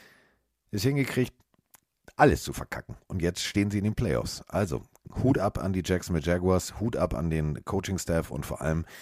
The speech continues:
an Trevor Lawrence. Da waren Off-Target-Würfe dabei, ja, da siehst du halt Nervosität, aber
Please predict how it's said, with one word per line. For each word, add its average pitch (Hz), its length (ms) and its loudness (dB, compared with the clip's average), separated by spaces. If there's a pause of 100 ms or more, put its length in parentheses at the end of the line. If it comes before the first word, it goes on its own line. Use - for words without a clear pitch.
(320)
an 90 160 -2
Trevor 80 320 4
Lawrence. 78 360 2
Da 76 140 0
waren 104 380 2
Off-Target-Würfe 120 840 2
dabei, 98 360 0
ja, 101 500 0 (480)
da 87 300 6
siehst 92 340 -4
du 92 100 0
halt 78 160 -2
Nervosität, 78 760 -2 (640)
aber 92 480 4